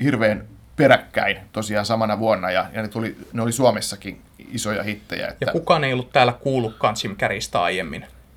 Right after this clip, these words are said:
Speaker 1: Mun mielestä eka kerran, kun mä kuulin, niin se oli The Mask, joka ei kuitenkaan noista ollut eka, mutta et se, sitä niinku mainostettiin ihan telkkarissa, että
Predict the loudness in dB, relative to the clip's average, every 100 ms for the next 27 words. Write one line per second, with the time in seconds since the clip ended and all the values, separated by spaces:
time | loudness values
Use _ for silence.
0 | -20 -20 -4 0 2 0 0 4 4 4
1 | 4 2 -2 -18 -20 -20 -20 -20 -20 -20
2 | -12 -2 0 2 4 4 4 0 -2 -2
3 | -8 -20 -20 -20 -20 -20 -20 -14 -2 0
4 | 2 4 6 6 6 2 2 4 4 2
5 | 2 4 2 2 2 4 4 4 0 0
6 | -6 0 0 0 -4 4 4 4 2 2
7 | 2 0 -4 -6 -4 -4 -6 -20 -20 -10
8 | -2 -2 0 -2 -2 -8 -8 -8 -8 -8